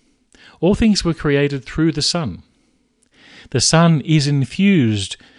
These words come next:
with creative power, and everything we see bears his trademark.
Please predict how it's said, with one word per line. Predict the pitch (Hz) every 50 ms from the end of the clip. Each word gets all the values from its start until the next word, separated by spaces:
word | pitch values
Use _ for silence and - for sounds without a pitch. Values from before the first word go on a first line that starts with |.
| _ _ _ -
with | 139 139 127 - -
creative | - - 139 127 127 131 135 127 - 135 127 117 - _ _ _ -
power, | 170 170 123 92 87 90 92 - _ _ _ _ _ _ _ _ _ _ -
and | 127 113 117 - 147
everything | 165 180 202 - - 202 185 180
we | 170 175 165
see | - - - 131 123 123 120 117 - _ _ _ _ _ _ _ _ _ _ _ _ _ -
bears | 107 127 135 131 127 127 127 117 - -
his | - - 117 120 120 113 107 - - _
trademark. | - - 120 117 117 - 117 104 95 92 _ _